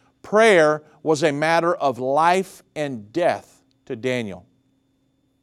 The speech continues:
Now, some people,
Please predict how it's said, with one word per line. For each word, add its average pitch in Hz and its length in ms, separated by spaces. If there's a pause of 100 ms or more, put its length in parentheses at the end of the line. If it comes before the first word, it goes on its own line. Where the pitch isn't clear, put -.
(1700)
Now, 143 300 (240)
some 233 280
people, 170 560